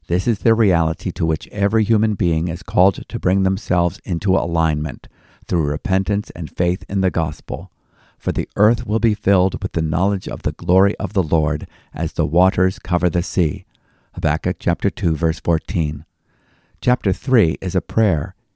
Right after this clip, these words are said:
It emerges from Habakkuk's communion with the Lord and the insights he has received. As we feed upon God's word and are reminded of his purposes,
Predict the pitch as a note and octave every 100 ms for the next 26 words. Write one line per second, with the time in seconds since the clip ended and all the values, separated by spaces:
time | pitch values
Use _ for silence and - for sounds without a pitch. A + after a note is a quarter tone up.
0 | _ - F#2 E2+ A2 G#2+ E2+ F2+ E2+ D#2+
1 | E2 D#2+ F#2+ - G2+ - - E2 F2 G#2
2 | F2+ F2 E2+ E2+ D#2+ G#2 D#2 D#2 D#2 -
3 | F#2 E2 - A2 A2 - D2 D#2+ - E2+
4 | E2+ D#2+ E2+ - G2+ F2 D2+ - - _
5 | - F#2 E2+ D#2+ D#2+ - B2 - - G#2+
6 | G#2+ G2 F#2 F2+ - E2+ F2+ D2 D2 D#2+
7 | _ _ - F2+ E2+ D#2+ D#2+ D#2+ F#2+ A2+
8 | G2+ F2+ F2+ F2+ E2 - A#2+ - D2 -
9 | D2 D2+